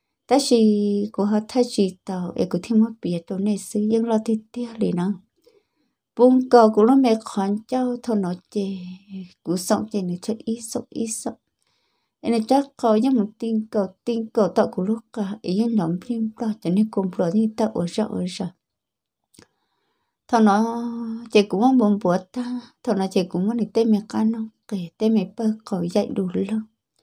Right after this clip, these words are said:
Chê nhá trâu lúc xưa hẳn tớ cú muốn buồn bữa ta, thằng nó chê, nên nó, nó chơi thò, nó chắc con thằng nó là chi cho cú lúc học bậc. Chê thằng nó chắc cú lọt thầu là chê chi chỉnh cả lợ đó.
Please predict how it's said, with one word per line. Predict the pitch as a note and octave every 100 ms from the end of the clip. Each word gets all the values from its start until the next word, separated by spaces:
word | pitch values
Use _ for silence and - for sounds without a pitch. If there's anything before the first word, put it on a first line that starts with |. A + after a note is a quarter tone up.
| _ _ _ _ _ _ _
Chê | -
nhá | B3+ C4+
trâu | B3
lúc | A#3+ B3+
xưa | C4
hẳn | C4 A3+ F#3
tớ | F#3 F#3 G3+ G3+ G3+ G#3+
cú | F3
muốn | A3 B3
buồn | G#3+ F#3+
bữa | F3 F3
ta, | F3 - B3 A#3 A3
thằng | - G3+
nó | G3 F3+
chê, | - F#3+ F3 - _ _ _ _ _ _ -
nên | G#3+ G3+
nó, | G3+ F#3 F3+ F3+ F3 _ _ _ _ _ _
nó | G3
chơi | F#3+ A3+ A3
thò, | - A3 G3
nó | F#3+ F3
chắc | A3+ A3+
con | G3+
thằng | G3+ G3
nó | F#3
là | F3+ E3
chi | - A#3 A3
cho | F3+ F3
cú | F3
lúc | A3+
học | A3 F3 - -
bậc. | G#3 - _ _ _ _ _ _ _ _
Chê | A#3+
thằng | A#3+ G#3+
nó | A3
chắc | A#3 B3+ B3+
cú | A3+
lọt | A3 B3+ A#3+ - -
thầu | A3 G3+
là | G3+
chê | G#3 F3 F3
chi | - A#3+ A3
chỉnh | - G3 E3+ D#3+
cả | A3 - -
lợ | G3+
đó. | G3+ G3